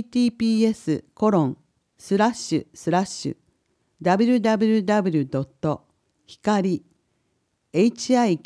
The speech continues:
ハイフン、共演、ケーワイオーイーエヌドットシーオーエムスラッシュ。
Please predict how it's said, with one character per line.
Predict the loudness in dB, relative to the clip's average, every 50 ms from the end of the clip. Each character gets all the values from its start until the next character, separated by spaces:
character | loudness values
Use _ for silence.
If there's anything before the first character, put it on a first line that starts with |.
| -2 0 0 2 2 2 2 0 0 -2 -2 -2 -2 0 0 0 0 0 0 0 -2 -4 -6 _ _ _ _ _ _ _ _ _ _ _
ハ | _ -2 0 2
イ | 2 0
フ | 0 -2 -2
ン、 | -2 -2 -4 -10 _ _ _ _ _ _ _ _ _ _ _ _ _ _ _ _ _ _ _ _ _ _
共 | -2 2 4 4 4 4
演、 | 4 2 0 0 -2 -6 _ _ _ _ _ _ _ _ _ _ _ _ _ _ _ _
ケ | -2 2 2
ー | 4 4
ワ | 4 2 2 2
イ | 0 0 0
オ | 0 2 2 2 0
ー | 0
イ | -2 -2 0 0 2
ー | 2
エ | 2
ヌ | 2 2 -2 -6 -14 _ _ _ _ _ _ _
ド | -16 -6 -4 -4
ッ | -4 -4 _ _ -2
ト | 0 0 0 0 _ _ _ _ _ _
シ | -14 -8 -4 0 2 4 4
ー | 4 4
オ | 4 2 0 0
ー | 0
エ | 2 2
ム | 2 2 0 -4 _ _
ス | _ -6 -2 2
ラ | 2 2 2
ッ | 0
シ | -6 -14 -10 -10 -10
ュ。 | -10